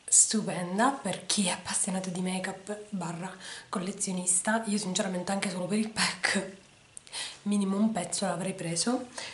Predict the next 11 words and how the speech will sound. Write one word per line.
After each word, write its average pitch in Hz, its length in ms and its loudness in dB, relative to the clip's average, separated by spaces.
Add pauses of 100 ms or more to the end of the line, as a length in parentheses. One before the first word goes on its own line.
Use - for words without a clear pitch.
(140)
perché, 175 840 -2
mm, 165 640 -2
niente, 170 240 -4
ho 180 40 -6
la 180 60 -6
fissazione 180 640 -4
dei 170 140 -2
rossetti 185 540 -2
limited 170 520 -4
della 190 240 0
mac, - 420 2